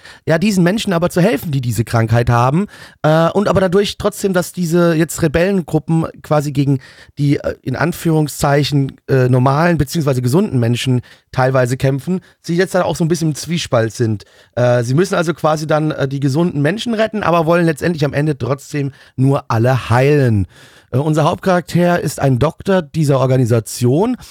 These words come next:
der aus irgendeinem bis jetzt noch unerfindlichen Grund sein Gedächtnis verloren hat und es schart eine Gruppe, ja, äh, Leute um sich, die ihm aber jetzt dabei helfen, äh, Leute, ja, versuchen zu heilen und, äh, auch quasi andere Menschen davor zu retten, dass sie umgebracht werden.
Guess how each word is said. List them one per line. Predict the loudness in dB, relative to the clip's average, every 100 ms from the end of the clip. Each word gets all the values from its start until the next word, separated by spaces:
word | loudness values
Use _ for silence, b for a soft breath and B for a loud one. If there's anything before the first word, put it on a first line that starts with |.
| B B
der | 0 0 0 -2
aus | -2 -2
irgendeinem | -2 0 2 2 2
bis | 0
jetzt | -2 -2
noch | -2
unerfindlichen | 0 0 0 -2 -2 -4
Grund | 0 0 0 -2
sein | 0 2 2
Gedächtnis | 0 0 -2 -2 -2
verloren | 0 2 2 2
hat | 2 -2 B B B B
und | -2 0
es | 0
schart | 2 0 0
eine | 0 0 0
Gruppe, | 0 0 2 2 2
ja, | 2 2 2
äh, | 0 0
Leute | 2 2 2 0
um | -2 0
sich, | 0 -2 -6
die | -6
ihm | -2
aber | -2 -2
jetzt | -2 0
dabei | 0 2
helfen, | 2 0 -2 -4 B B B -2
äh, | 2 2 2
Leute, | 2 2 2 2 2
ja, | 2 0
versuchen | 0 -2 -2 -2
zu | -2 0
heilen | 2 2 2 0 -2
und, | -2 0 0 -2
äh, | -2 0 2 2 0
auch | 0 0 -2 -8
quasi | -2 -2 0 -2 -4 B B B
andere | 2 2 2
Menschen | 0 0
davor | -2 0 -2
zu | 0
retten, | -2 0 -2
dass | 0
sie | -2
umgebracht | 0 0 2 0 0 -2 -4 -2
werden. | 0 2 0 0 -4